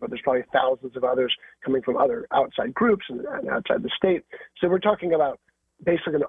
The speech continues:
army of grassroots operatives working to remind voters, 'cause so many, we know it, our, you know, your listeners know it, so many folks aren't paying attention, they're not tuned in. Uh, there, there are folks in, in my network of friends who don't even know there's a runoff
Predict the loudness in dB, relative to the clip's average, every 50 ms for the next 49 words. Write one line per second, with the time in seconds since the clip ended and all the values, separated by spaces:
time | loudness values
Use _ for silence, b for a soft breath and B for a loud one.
0 | 0 2 4 4 4 4 2 0 -6 -8 -8 -10 -14 _ _ _ _ -10 -8 -4
1 | 0 2 2 2 2 0 -4 -8 -8 -8 -6 -2 0 0 0 0 0 -2 -2 -2
2 | -4 -6 -4 0 2 2 2 0 -2 -4 -4 -4 -6 -10 _ _ _ _ _ -4
3 | -2 0 2 2 2 2 2 2 2 2 0 2 0 -2 -2 -2 -6 -10 -8 -8
4 | -6 -2 2 2 4 4 2 2 0 -2 -2 -2 -2 -2 0 2 2 2 2 0
5 | 0 0 0 0 0 0 -2 -2 0 2 2 2 0 0 -2 -2 -2 -2 -4 -2
6 | 0 0 0 0 2 2 2 2 2 0 0 0 -2 -2 -4 0 2 2 2 2
7 | 0 -2 0 0 0 0 0 0 0 0 0 2 2 2 2 2 2 2 0 -2
8 | -4 -10 -10 -8 -4 -4 -2 0 2 2 2 2 0 -2 B B B B B _
9 | 2 4 4 4 4 4 2 2 2 2 2 2 2 2 0 0 0 0 0 -4
10 | -6 -8 -8 -8 _ _ _ _ _ 0 4 4 4 4 4 2 0 -2 -4 -4
11 | -4 -4 0 2 2 2 0 -2 -2 0 0 0 0 0 0 2 4 4 4 4
12 | 2 0 0 0 0 0 2 2 0 0 -2